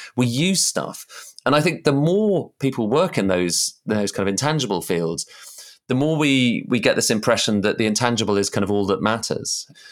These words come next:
That the internet, for instance, is a kind of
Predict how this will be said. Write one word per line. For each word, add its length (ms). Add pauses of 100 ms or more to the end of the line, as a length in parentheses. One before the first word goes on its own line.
(200)
That 520
the 140
internet, 460
for 120
instance, 520
is 160
a 100
kind 160
of 80